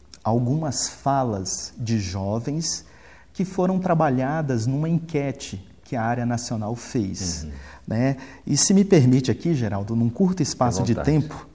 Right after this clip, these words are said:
Speaker 1: né, relatar o depoimento de uma jovem, Fernanda, de dezenove anos.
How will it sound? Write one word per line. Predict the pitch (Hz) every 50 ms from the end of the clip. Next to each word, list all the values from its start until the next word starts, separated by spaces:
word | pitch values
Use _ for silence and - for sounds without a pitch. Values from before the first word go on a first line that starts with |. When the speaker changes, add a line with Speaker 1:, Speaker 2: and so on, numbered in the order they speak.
| - -
Speaker 1:
né, | - 110 107 113 127 143 147 - - - - - - - - - -
relatar | - 127 151 165 170 160 143 - - - 143 143 143 135 117 - - - - - - - - - - - - -
o | - 135
depoimento | 117 123 123 127 156 151 147 135 131 139 139 - 147
de | 123 123
uma | 131 143 139
jovem, | 123 107 101 113 120 120 120 110 113 104 98 95 92 - - - - - - - - -
Fernanda, | - - - 143 127 110 117 123 123 147 151 151
de | 143 123 127
dezenove | 120 117 120 110 127 127 120 120 127 120 123 127 117
anos. | 101 92 95 92 - - - - -